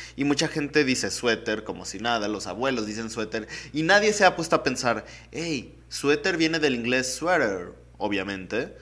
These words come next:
¿Por qué lo seguimos usando?". Us-, ves, de-, siempre decimos, "Vamos al gym, vamos de shopping". No, nadie dice, "Vamos de shopping", esa es una mamada que me acabo de inventar.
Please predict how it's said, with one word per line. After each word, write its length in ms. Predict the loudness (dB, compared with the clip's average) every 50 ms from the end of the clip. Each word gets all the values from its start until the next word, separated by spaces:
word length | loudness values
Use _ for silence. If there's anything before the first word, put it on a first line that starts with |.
| -20 -20 -20 -20 -20 -20 -20 -20 -20 -20 -10 -4
¿Por 160 | -4 -4 -2
qué 80 | 0 -2
lo 80 | -2 0
seguimos 420 | 0 0 0 -2 -2 -4 -6 -6
usando?". 720 | -4 -2 0 0 0 0 0 -2 -2 -2 -4 -6 -12 -16 -12 -10
Us-, 240 | -10 -10 -4 2
ves, 240 | 4 4 4 4 2 -8 -12
de-, 180 | -6 -6 -4
siempre 380 | -2 2 4 4 4 4 4 4
decimos, 480 | 4 4 2 2 -2 -2 -2 -4 -6 -10 -14 -4 4
"Vamos 320 | 6 6 6 6 6 6 6
al 240 | 6 6 6 2 0
gym, 500 | 0 2 2 4 2 0 -2 -4 -8 -10 -14 -18 -20 -20 -20 -20 -20 -20 -8 2
vamos 380 | 6 6 6 6 6 0 0 2
de 160 | 2 2 4
shopping". 560 | 2 2 2 6 6 6 6 4 -2 -8 -8 -4
No, 160 | 0 0 2 4
nadie 280 | 6 6 6 8 6
dice, 200 | 6 6 6 6
"Vamos 260 | 4 4 4 0 -4
de 80 | -6 -6
shopping", 480 | -4 -2 -4 -2 -4 -6 -10 -8 -8 -4
esa 280 | -2 -2 -2 -2 -2
es 100 | -4 -2
una 200 | -2 0 0 0
mamada 340 | 0 -2 -2 0 0 -2 -2
que 100 | -4 -6
me 80 | -8 -4
acabo 220 | -2 -2 0 0
de 40 | -2
inventar. 400 | -4 -8 -10 -8 -8 -10 -10